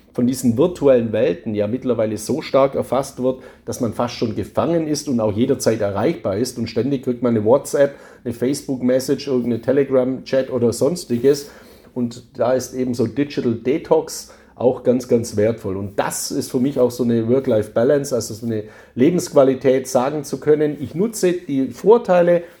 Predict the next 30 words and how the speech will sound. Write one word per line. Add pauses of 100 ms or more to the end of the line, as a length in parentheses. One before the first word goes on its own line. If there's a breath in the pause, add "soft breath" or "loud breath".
(120)
dieser
virtuellen
Welten, (340 loud breath)
aber
wenn's
mich
mal
aufregt
oder
wenn
ich
keine
Lust
mehr
habe, (280 loud breath)
dann
habe
ich
auch
kein
Problem,
das
alles
mal
für
ein
paar
Stunden
komplett
abzuschalten